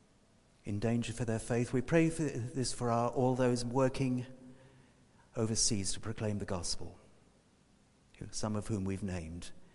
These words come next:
And we pray for our, this for our own church leaders as well, Lord, for Peter, for Ursula, for all in leadership in this church. Lord, that you would encourage them, Lord,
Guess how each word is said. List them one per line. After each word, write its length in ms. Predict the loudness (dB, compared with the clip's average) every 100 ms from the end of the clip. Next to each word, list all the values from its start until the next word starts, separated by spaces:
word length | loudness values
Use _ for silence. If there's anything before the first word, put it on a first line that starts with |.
| -20 -14 2
And 80 |
we 80 | 2
pray 220 | 6 6
for 160 | 6 6
our, 160 | 4 4
this 240 | 0 0
for 140 | 2
our 180 | 4 4
own 200 | 2 0
church 320 | 0 -2 -2
leaders 360 | -4 -4 -2 -4
as 140 | -4
well, 160 | -4 -4
Lord, 180 | -6 -6
for 120 | -4
Peter, 440 | 0 0 2 0
for 220 | -2 -2 -2
Ursula, 580 | 0 0 0 -2 -2 -6 -16 -20 -16
for 220 | 0 8 10
all 160 | 10
in 120 | 8
leadership 520 | 6 4 0 -4 -6 -6
in 100 | -6
this 160 | -6
church. 500 | -6 -8 -8 -10 -10 -12 -18 -20 -20 _ _ _ _ -6
Lord, 140 | -4
that 160 | -2 0
you 220 | 2 4
would 160 | 2 0
encourage 560 | -4 -4 -6 -8 -8
them, 160 | -8 -10
Lord, 260 | -10 -12